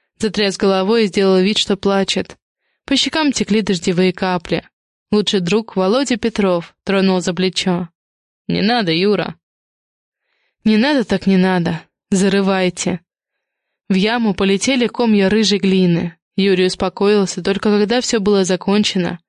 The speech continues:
и народ цепочкой тянулся к воротам кладбища. Последним плыл огромный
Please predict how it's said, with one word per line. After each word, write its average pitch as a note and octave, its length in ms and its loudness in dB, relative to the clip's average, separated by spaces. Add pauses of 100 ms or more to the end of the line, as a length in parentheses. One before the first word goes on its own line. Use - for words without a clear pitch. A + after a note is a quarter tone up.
(480)
и A3+ 100 0
народ A3 400 0
цепочкой G3+ 540 -2
тянулся G3+ 500 0
к - 60 -6
воротам F#3 440 0
кладбища. F3 720 -4 (600)
Последним G3 720 -2 (280)
плыл D4 260 2
огромный A#3 480 0